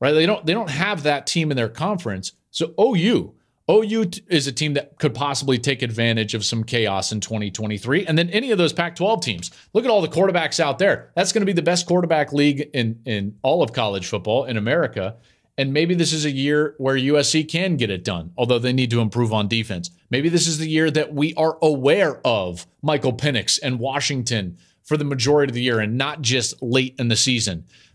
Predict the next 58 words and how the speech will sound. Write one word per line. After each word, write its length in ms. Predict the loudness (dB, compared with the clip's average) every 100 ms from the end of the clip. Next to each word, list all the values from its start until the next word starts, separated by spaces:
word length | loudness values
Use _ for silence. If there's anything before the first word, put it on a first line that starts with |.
| _
Maybe 380 | -2 2 2 2
this 240 | 2 2
is 100 | 0
the 100 | -2
year 300 | 0 2 4
in 140 | 2 2
which 280 | 2 0 0
everyone 540 | 0 0 0 0 -2 -6
realizes 800 | -8 -2 2 4 4 2 0 0 -2
how 180 | 0
good 200 | 0 0
of 40 | 0
a 60 |
coach 400 | 0 0 0 -2
Jonathan 520 | -2 -2 0 -2 -2 0
Smith 440 | 0 2 0 2
is 260 | 2 2 0
at 160 | -2
Oregon 420 | 2 2 2 0
State. 440 | 0 2 0 -2 -12 _
He's 200 | -4 -2
got 200 | 0 0
a 40 | 0
new 160 | -2
quarterback 520 | 0 2 2 2 -2
in 100 | -2
D 160 | 0 0
J 220 | 2 2
U 340 | 4 4 2 -2 -2
who's 160 | 0 0
not 160 | 0
gonna 100 | 0
be 140 | 2 2
asked 240 | 0 -2
to 80 | -2
do 240 | 2 4
it 120 | 2 0
all 420 | 0 0 -4 -12 _ _
at 120 | -2
Oregon 280 | 0 0 0
State 240 | 0 -2 -2
because 340 | 0 0 0
of 100 | 0
their 220 | 2 4
ability 320 | 2 2 2
to 80 | 0
run 240 | 0 0 -2
the 80 |
football 320 | -4 -2 0 -2
and 80 |
control 360 | -2 -4 0 0
the 60 | 0
game 200 | -2 -2
at 80 |
the 80 | -4
line 240 | -4 -4 -4
of 40 |
scrimmage. 460 | -6 -6 -6 -10